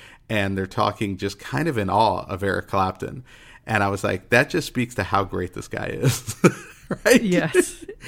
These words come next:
Speaker 1: It's almost like when you
Speaker 2: Totally.
Speaker 1: get N B A players talking about, like, LeBron James or Michael Jordan, and it's just like, "How does he do that? What is he, oh my gosh." And it's like, "Well, wait a minute. You're one of the greatest in the world, and you're looking at this
Speaker 2: <laughs> Right.
Speaker 1: guy? Like, how does he do
Speaker 2: Yeah.
Speaker 1: that?"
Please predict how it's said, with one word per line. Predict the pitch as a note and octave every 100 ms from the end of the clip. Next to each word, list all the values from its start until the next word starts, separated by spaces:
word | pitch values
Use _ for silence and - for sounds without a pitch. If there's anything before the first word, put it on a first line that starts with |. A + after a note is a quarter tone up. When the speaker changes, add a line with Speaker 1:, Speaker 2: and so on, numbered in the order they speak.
| - A#3+ A3
Speaker 1:
It's | D#3+ C#3+
almost | E3 D#3+ E3
like | D#3+
when | C#3+ F3 C#3+
you | C3+
Speaker 2:
Totally. |
Speaker 1:
get | C3 C#3 C3
N | C3+ C3+
B | C3+ A#2+
A | A2+
players | A#2+ A#2 A#2+ A#2+ A#2+
talking | - G#2+ A2 A2
about, | G2 G2+ G2 -
like, | G#2 -
LeBron | G2+ G2 G2 G2
James | G2 F#2+ G2+ G2+
or | F#2+
Michael | F#2+ F#2+ G2
Jordan, | F#2+ F#2+ G2+ A2 G#2+
and | G2
it's | G2
just | - G2+
like, | G#2 G2 G2+ - - - - - -
"How | B2+
does | B2 -
he | G#2
do | G#2+ A#2+
that? | A2+ G2 F#2 G2
What | C3
is | C3 C3
he, | A#2
oh | B2+ C#3+
my | B2+ G#2
gosh." | G2+ B2 B2 B2
And | A2
it's | G2+ A#2+
like, | G#2
"Well, | A#2+
wait | D3 F#3
a | F#3+
minute. | G#2 F#2 -
You're | A2+ B2 F3+
one | G#3+ F3+
of | A2
the | G2
greatest | G2 F#2+ F#2+ -
in | F#2
the | F#2
world, | F2+ F2 - B2 _ - - -
and | A#2
you're | A2+ C#3
looking | D#3+ A#3+ D3
at | A#2 -
this | A3+ -
Speaker 2:
<laughs> | G#3
Right. |
Speaker 1:
guy? | F#3+ G#3 G#3+
Like, | G3 A#2+ G#2+
how | - C3+
does | D3+ D#3
he | C#3
do | A#2+ A2 F#2+
Speaker 2:
Yeah. | -
Speaker 1:
that?" | - - - -